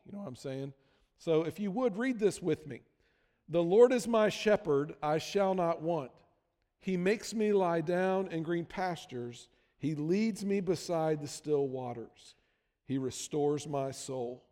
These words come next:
He leads me in the paths of righteousness for his name's sake. Yea, though I walk through the valley of the shadow of death, I will fear no evil, for you are with me.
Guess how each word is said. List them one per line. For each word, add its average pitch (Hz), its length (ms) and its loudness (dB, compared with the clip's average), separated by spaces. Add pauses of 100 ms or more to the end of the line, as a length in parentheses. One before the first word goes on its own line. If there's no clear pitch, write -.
(680)
He 170 160 -2
leads 180 420 2
me 165 180 0
in 147 120 0
the 147 80 -4
paths 156 560 -2
of 120 160 -8
righteousness 139 760 -4
for 135 140 -6
his 123 240 -6
name's 131 340 -6
sake. - 400 -12 (560)
Yea, 165 460 8
though 151 220 2
I 143 120 4
walk 156 480 -2
through 143 120 -6
the 143 100 -2
valley 160 480 0
of 143 120 2
the 147 60 -4
shadow 170 480 0
of 147 160 -6
death, 131 300 -4 (720)
I 120 80 -6
will 131 180 -2
fear 156 320 -2
no 165 300 2
evil, 120 420 -6 (540)
for 127 100 -4
you 139 240 0
are 127 140 2
with 147 340 -2
me. 117 300 -16